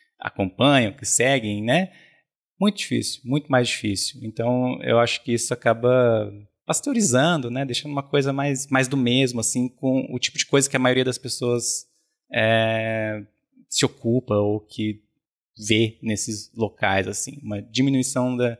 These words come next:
diversidade, o que a gente sabe, é, em vários contextos nesse também,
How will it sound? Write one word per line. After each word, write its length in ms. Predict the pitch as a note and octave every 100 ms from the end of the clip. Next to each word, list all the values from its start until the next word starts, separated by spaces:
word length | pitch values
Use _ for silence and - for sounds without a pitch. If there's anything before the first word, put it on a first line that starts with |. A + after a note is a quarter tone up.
| _ _ _
diversidade, 720 | A#2+ A#2 A2+ C3 C3+ D3+ -
o 60 | G#3
que 320 | - E3+ -
a 60 | -
gente 200 | A2+ A#2
sabe, 580 | A2+ A2 A#2+ G#2+ G2+ -
é, 320 | A#2+ A2+ -
em 120 | A#2
vários 300 | G#2 A2 A#2
contextos 500 | - G#2+ A2+ A2 -
nesse 180 | A2+ G#2
também, 420 | - G#2+ G#2+ A#2